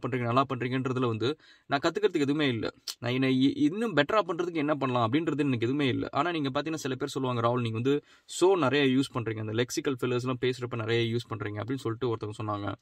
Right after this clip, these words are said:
And இன்னொருத்தவங்க வந்து, ம், "ராகுல் நீங்க வந்து camera வந்து பெட்டரா யூஸ் பண்ணுங்க, camera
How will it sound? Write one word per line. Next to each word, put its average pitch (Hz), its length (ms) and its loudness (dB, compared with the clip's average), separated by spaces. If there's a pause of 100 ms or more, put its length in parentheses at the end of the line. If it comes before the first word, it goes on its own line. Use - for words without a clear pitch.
(540)
And 135 200 2
இன்னொருத்தவங்க 147 480 2
வந்து, 139 220 4
ம், 107 360 -2 (120)
"ராகுல் 127 300 0
நீங்க 117 140 0
வந்து 135 180 0
camera 147 320 4
வந்து 123 140 2
பெட்டரா 123 260 2
யூஸ் 113 200 -2
பண்ணுங்க, 104 260 -6 (140)
camera 135 320 2